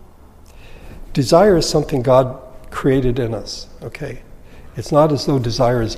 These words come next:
evil of itself. God created us with love. He loved us, we love him back. I mean, we are made in the image of God, okay? Um, but if it is not directed toward the Creator,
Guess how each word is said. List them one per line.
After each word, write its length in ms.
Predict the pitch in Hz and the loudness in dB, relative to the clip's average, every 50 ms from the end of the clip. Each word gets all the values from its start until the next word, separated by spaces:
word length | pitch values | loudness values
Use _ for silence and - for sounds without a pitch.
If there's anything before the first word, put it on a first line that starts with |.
| - | -4
evil 360 | - 131 120 - 117 117 123 - | -4 -2 0 0 -2 -2 -4 -6
of 140 | - 131 113 | -8 -6 -6
itself. 520 | 120 120 - - - 127 113 - - - - - - - - | -6 -8 -10 -12 -10 -10 -12 -12 -14 -16 -18 -20 -14 -10 -4
God 260 | - 143 151 190 156 | -2 0 0 0 -4
created 320 | - - 175 160 156 160 135 | -4 -4 -2 -2 0 0 -2
us 220 | 123 127 - - - - - - - - - - | -4 -6 -8 -10 -12 -16 -14 -14 -12 -12 -10 -4
with 200 | - 156 135 - | -4 -2 -2 0
love. 420 | 170 165 214 208 - - - - - - - - - | 2 4 4 4 2 -2 -8 -14 -16 -14 -12 -10 -10
He 240 | - - - 139 139 | -6 -2 0 0 4
loved 260 | 131 143 143 143 151 | 4 4 2 4 0
us, 180 | 151 156 - - | -2 -2 -2 -2
we 140 | 139 127 123 | -2 0 0
love 160 | 135 131 - | 0 -2 -2
him 140 | 139 151 131 | -4 -6 -4
back. 320 | 202 208 - - - - | -4 -4 -4 -4 -8 -8
I 20 | |
mean, 220 | 143 131 127 131 147 175 | -8 -6 -8 -8 -8 -6
we 180 | 139 123 131 135 | -4 -2 0 2
are 200 | 127 135 143 139 | 2 2 2 2
made 280 | 131 127 131 127 131 135 | 0 0 0 0 0 0
in 80 | 135 | -2
the 140 | 131 143 135 | -2 0 0
image 220 | 123 131 123 - | -2 -4 -4 -6
of 120 | 143 127 - | -10 -8 -4
God, 300 | - 180 160 131 120 - - - - - - - - - - | -4 -4 -2 -4 -8 -10 -12 -16 -18 -18 -18 -20 -20 -20 -18
okay? 240 | 156 - - 131 - - - - - - - - - - - - - - - - - - - - - - - - - | -18 -16 -16 -16 -16 -16 -16 -16 -18 -18 -20 -20 -20 -20 -20 -20 -20 -20 -20 -20 -18 -18 -20 -20 -20 -20 -20 -18 -14
Um, 460 | - 131 127 135 131 127 135 151 165 - - - - - - - - - - - - - - - - - - - - - - - - - - - - - - - - - - - - - - - 143 | -10 -8 -8 -8 -8 -10 -12 -14 -16 -18 -20 -20 -20 -20 -20 -20 -20 -20 -20 -20 -20 -20 -20 -20 -20 -20 -20 -20 -20 -20 -20 -20 -20 -20 -20 -20 -20 -20 -20 -20 -20 -20 -20 -20 -20 -20 -16 -2 2
but 140 | 139 139 | 6 6
if 220 | 147 151 147 147 - | 8 6 6 6 4
it 80 | 156 | 4
is 220 | 139 139 127 117 123 | 4 4 2 2 2
not 300 | 127 139 175 202 151 135 | 4 4 4 4 2 0
directed 500 | 151 147 139 135 135 - - 143 120 - | 0 2 2 2 0 -2 -4 -6 -6 -6
toward 300 | - - - 156 151 156 | -6 -2 0 0 0 0
the 80 | 175 | -2
Creator, 560 | 165 - - 165 135 113 110 110 107 120 135 | -4 -2 -2 -2 -2 0 -2 -4 -4 -6 -8